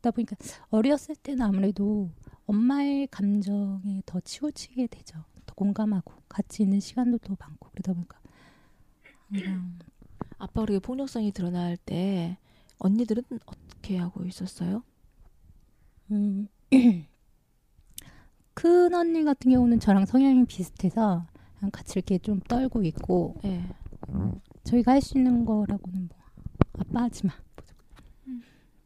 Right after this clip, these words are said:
Speaker 2: 음.
Speaker 1: 근데 이제 둘째 언니가 좀 강단이 있어가지고
Speaker 2: 음.
Speaker 1: 다 거기 개들죠.
Speaker 2: 음.
Speaker 1: 둘째 언니는.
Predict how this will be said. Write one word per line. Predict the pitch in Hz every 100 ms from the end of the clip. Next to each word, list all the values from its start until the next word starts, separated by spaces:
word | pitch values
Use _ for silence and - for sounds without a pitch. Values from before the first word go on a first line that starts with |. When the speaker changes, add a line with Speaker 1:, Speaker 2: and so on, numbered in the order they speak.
| _ _ _ _ _ _ _ _ _ _ _ _ _ _ -
Speaker 2:
음. | 240 226 - - - - - _ _ _ _ _ _ _ _ _ - _ _ _ _ - - - _ _ _
Speaker 1:
근데 | 233 208
이제 | 202 196 - - - - - - - - -
둘째 | - 240 -
언니가 | 330 339 285
좀 | 226
강단이 | 180 220 220 233 190
있어가지고 | - 190 180 175 202 196 - -
Speaker 2:
음. | 269 247 226 220 -
Speaker 1:
다 | - -
거기 | - 190 185 -
개들죠. | - 220 214 180 165 151 - - - - -
Speaker 2:
음. | - 220
Speaker 1:
둘째 | 208 185 -
언니는. | 175 -